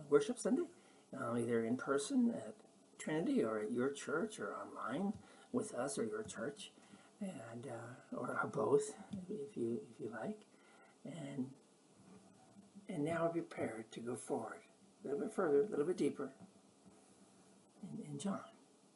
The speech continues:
as he speaks to, Jesus speaks to us through that gospel. Go in peace,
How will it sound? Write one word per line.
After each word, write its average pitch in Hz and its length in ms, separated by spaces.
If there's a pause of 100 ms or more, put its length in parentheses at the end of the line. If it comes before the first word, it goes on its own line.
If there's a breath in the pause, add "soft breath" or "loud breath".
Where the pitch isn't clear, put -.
(260)
as - 160
he 170 60
speaks - 360
to, - 120 (200)
Jesus - 280
speaks - 320
to 123 80
us - 140
through - 340
that - 160
gospel. - 420 (1200)
Go 147 120
in 135 80
peace, 143 360